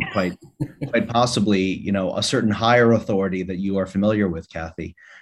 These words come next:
Speaker 1: You know, um, there, there, there are, there are certain truths that perhaps, you know, are beyond, beyond the grasp of, uh,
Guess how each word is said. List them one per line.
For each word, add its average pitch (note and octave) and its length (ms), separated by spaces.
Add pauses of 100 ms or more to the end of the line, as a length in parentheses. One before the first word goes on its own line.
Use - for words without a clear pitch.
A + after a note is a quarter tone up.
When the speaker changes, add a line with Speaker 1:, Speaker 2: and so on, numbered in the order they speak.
(120)
Speaker 1:
You G2+ 140
know, F2 340
um, F2+ 380
there, F#2+ 220
there, F#2+ 260
there F#2+ 240
are, F#2 220
there G2+ 180
are G2 140
certain G#2 340
truths A2+ 400
that F#2 240
perhaps, F2+ 560
you F#2+ 80
know, F2+ 80
are E2 120
beyond, F2+ 500 (160)
beyond F2+ 320
the F2 40
grasp E2+ 420
of, F2 200
uh, E2 200